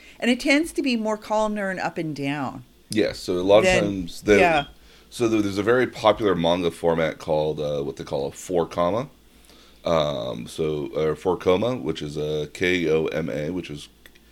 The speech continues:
Speaker 1: Not,
Speaker 2: um, a
Speaker 1: not
Speaker 2: very
Speaker 1: comma.
Speaker 2: no, not comma, but koma, but it's, so it's a very popular, uh, style of Japanese, uh,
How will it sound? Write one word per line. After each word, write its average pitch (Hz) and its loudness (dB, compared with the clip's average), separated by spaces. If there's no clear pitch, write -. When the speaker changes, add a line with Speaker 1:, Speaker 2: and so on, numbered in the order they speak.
Speaker 1:
Not, 78 2
Speaker 2:
um, 73 -6
a 85 -4
Speaker 1:
not 82 -8
Speaker 2:
very 107 6
Speaker 1:
comma. 156 -2
Speaker 2:
no, 87 -2
not 104 -2
comma, 104 0
but 87 -2
koma, 87 0
but 85 2
it's, 80 -8
so 90 -6
it's 82 -6
a 82 -10
very 113 4
popular, 107 0
uh, 82 4
style 98 8
of 82 0
Japanese, 82 0
uh, 71 -4